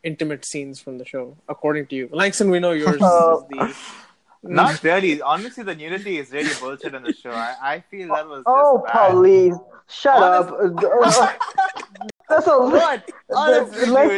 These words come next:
Speaker 3: dude, it was
Speaker 2: the
Speaker 3: bullshit.
Speaker 2: podcast,
Speaker 3: I had to pause
Speaker 2: you're
Speaker 3: it.
Speaker 2: supposed to, you're supposed to be, like, honest in podcast. Like, this is a
Speaker 3: Dude,
Speaker 2: very
Speaker 3: I am being honest.
Speaker 2: honest
Speaker 3: I am
Speaker 2: podcast.
Speaker 3: being, okay, okay. I am being honest.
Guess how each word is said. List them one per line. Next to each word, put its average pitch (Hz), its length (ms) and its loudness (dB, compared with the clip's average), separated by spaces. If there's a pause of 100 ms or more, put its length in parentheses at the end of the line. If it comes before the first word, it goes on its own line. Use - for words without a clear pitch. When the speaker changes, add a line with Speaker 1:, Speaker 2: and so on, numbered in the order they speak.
Speaker 3:
dude, - 40 0
it 262 160 -4
was 240 140 -6
Speaker 2:
the 226 80 -10
Speaker 3:
bullshit. 233 180 0 (240)
Speaker 2:
podcast, - 20 -4
Speaker 3:
I 311 100 4
had 254 300 0
to 370 80 -12
pause 220 200 -4
Speaker 2:
you're 240 100 0
Speaker 3:
it. - 60 -6
Speaker 2:
supposed 285 340 0
to, - 100 -18 (380)
you're 240 140 -2
supposed 285 380 0
to 277 60 -12
be, 269 180 4
like, 202 300 4 (140)
honest 196 400 0
in 180 120 -6
podcast. 175 420 2
Like, 180 100 2
this 175 80 -8
is 160 60 -2
a - 0 -
Speaker 3:
Dude, 277 120 6
Speaker 2:
very 294 140 4
Speaker 3:
I 254 260 2
am 233 80 0
being 247 180 4
honest. 214 320 0
Speaker 2:
honest 196 140 4
Speaker 3:
I 185 120 2
am - 40 2
Speaker 2:
podcast. - 40 2
Speaker 3:
being, 220 140 2
okay, 208 340 0
okay. 170 240 0 (100)
I 139 200 2
am 196 100 -6
being 190 160 -2
honest. 151 500 -2